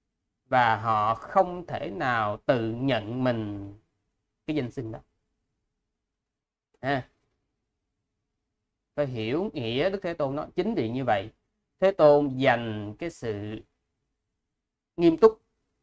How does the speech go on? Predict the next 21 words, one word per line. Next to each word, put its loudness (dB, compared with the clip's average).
và 2
coi -2
trọng 0
khi -2
dùng 2
cái -8
từ -4
Sa -8
Môn -6
Bà -8
La -12
Môn. -6
Bởi 4
vì 2
nó 2
được -8
chỉ -2
cho 0
người -2
ly -2
dục. -6